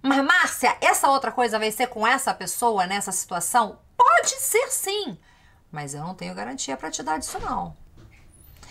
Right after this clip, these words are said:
Existe sim um conflito aqui entre passado e futuro, existe. Mas mais do que tudo,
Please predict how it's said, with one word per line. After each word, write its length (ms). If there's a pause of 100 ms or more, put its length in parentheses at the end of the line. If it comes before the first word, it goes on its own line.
(220)
Existe 600
sim 260
um 100
conflito 540
aqui 160
entre 220
passado 440
e 40
futuro, 500
existe. 720 (500)
Mas 320
mais 560
do 120
que 200
tudo, 800